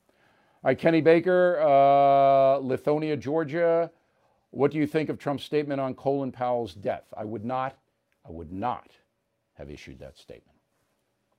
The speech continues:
Wendy, "Colin Powell, great American success story, a great general, but he should have stayed out of the political arena." Okay, valid point of view. Barbara Williams, Lake Oswego, Oregon. "They are electioneering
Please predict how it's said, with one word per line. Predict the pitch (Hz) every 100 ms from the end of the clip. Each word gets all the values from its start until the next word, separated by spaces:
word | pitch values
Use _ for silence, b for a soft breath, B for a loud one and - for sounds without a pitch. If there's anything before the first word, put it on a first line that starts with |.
| _ _ _ _ _
Wendy, | 131 156 175 190 196 -
"Colin | - 135 131
Powell, | 151 160 156
great | 139 135
American | 131 143 151 143
success | 117 120 - 143
story, | - 165 170
a | 151
great | 127 127
general, | - 147 160 160
but | 135
he | 123 113
should | - 160
have | 151
stayed | - 139 127
out | 123 123
of | 113
the | 101
political | - 101 78 -
arena." | 80 71 58 _ _ _ _ _ _ _
Okay, | _ - 240 _ _ _
valid | - 65 65
point | - 69
of | 67
view. | 104 180 - b b b b b
Barbara | 139 143 143
Williams, | 147 170 180 127
Lake | 143 139
Oswego, | 147 117 - 151 143
Oregon. | 147 151 151 160 180 170
"They | 151
are | 147
electioneering | 143 151 - 151 151 160 160 151